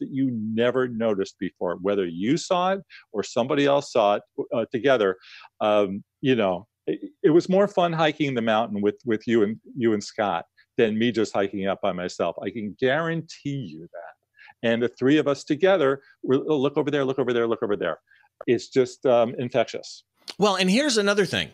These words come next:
Speaker 2: The, the mountain's an interesting thing to bring into this because I was born and raised here. I've tried moving away multiple times. I keep coming back. And I know this town. I know this town really, really well. And yet, in trying to find places to take you for the photo walk,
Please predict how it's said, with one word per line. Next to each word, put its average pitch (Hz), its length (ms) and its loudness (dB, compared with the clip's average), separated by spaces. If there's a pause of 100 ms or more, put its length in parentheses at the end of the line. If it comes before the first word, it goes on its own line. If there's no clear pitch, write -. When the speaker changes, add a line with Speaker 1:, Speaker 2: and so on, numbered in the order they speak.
(160)
Speaker 2:
The, 135 100 -2
the 160 180 -2
mountain's 196 300 0
an 170 80 -2
interesting 151 460 0
thing 131 160 -2
to 110 40 -2
bring 113 180 -2
into 107 200 -2
this 76 220 -6 (440)
because 143 520 0 (880)
I 269 120 2
was 370 180 2
born 202 260 4
and 170 100 0
raised 139 340 0
here. - 260 -6 (200)
I've 104 120 -2
tried 127 280 0
moving 139 260 2
away 135 180 2
multiple 135 340 -2
times. 131 400 0
I 123 60 -4
keep - 200 -8
coming 90 220 -6
back. - 260 -14 (800)
And 143 440 0 (440)
I 175 120 2
know 392 240 2
this 311 180 2
town. 320 460 -2
I 139 40 0
know 233 140 4
this 247 160 0
town 135 440 -2
really, 143 380 2
really 208 300 2
well. 254 480 0 (500)
And 185 220 0
yet, 196 420 2
in 190 200 0
trying 285 360 0
to 339 60 2
find 220 480 0
places 190 460 0
to 151 100 0
take 214 400 -2
you 196 160 2
for - 180 -2
the 143 120 0
photo 170 320 2
walk, 85 400 -4